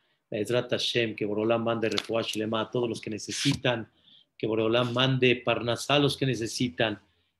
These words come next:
pero más importante de todo, que Boreolam ya nos mande, Be'ezrat Hashem itbaraj, el Mashiach Tzidkenu,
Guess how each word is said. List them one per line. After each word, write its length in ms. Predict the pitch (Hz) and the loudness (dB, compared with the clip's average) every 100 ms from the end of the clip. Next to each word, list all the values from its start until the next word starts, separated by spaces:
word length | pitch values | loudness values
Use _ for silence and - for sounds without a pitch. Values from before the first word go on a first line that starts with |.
| _ - | _ -6
pero 220 | 104 104 | -2 2
más 260 | 131 131 | 2 2
importante 760 | 123 107 107 104 113 110 104 107 | -2 0 -2 0 -2 -2 -4 -4
de 100 | 95 | -4
todo, 360 | - 113 110 107 | -2 0 0 0
que 100 | 101 | -2
Boreolam 440 | 98 101 120 127 | -2 0 0 2
ya 140 | 117 123 | 2 2
nos 260 | 110 92 | 0 -4
mande, 540 | 107 139 135 127 117 - _ _ - | 2 4 6 4 2 -2 _ _ -4
Be'ezrat 460 | 110 101 123 143 | -2 2 4 4
Hashem 320 | 143 - 127 120 | 2 2 2 2
itbaraj, 480 | - 107 107 95 - | 0 -2 0 -2 -6
el 100 | 101 | -10
Mashiach 500 | 98 - 156 156 101 | -8 0 4 4 2
Tzidkenu, 680 | - 120 - 151 143 131 | -8 -6 2 4 6 6